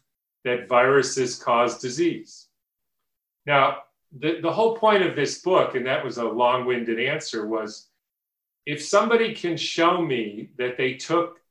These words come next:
you know, secretions or blood or snot or somebody from a person with covid and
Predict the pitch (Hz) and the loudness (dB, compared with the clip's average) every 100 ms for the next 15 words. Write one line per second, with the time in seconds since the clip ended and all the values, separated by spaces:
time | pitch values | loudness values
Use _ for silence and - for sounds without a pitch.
0 | _ _ 131 131 120 113 110 - 135 - | _ _ -10 -6 -2 -2 -4 -6 -8 -6
1 | 147 156 - 151 143 127 110 101 113 127 | -2 -2 -2 -4 -4 -6 -8 -8 -2 2
2 | 135 139 110 - - 135 131 135 - 113 | 2 2 0 -4 -8 -4 -2 -2 -4 -10
3 | 113 139 135 123 113 110 123 113 113 - | -6 -4 -4 -4 -6 -6 -6 -6 -6 -8
4 | 139 147 - 135 120 - - 131 127 92 | -8 -6 -8 -8 -8 -10 -4 -2 -2 -6
5 | 85 - _ _ _ _ _ _ _ _ | -16 -18 _ _ _ _ _ _ _ _
6 | _ _ - 131 131 127 127 | _ _ -8 -4 -4 -4 -8